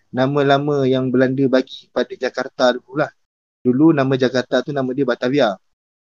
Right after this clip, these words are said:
So, bermulanya apabila seorang ahli perniagaan yang kaya memiliki kapal tersendiri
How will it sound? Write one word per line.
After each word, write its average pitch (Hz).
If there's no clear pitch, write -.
So, 147
bermulanya 143
apabila 139
seorang 135
ahli 135
perniagaan 131
yang 139
kaya 135
memiliki 127
kapal 135
tersendiri 135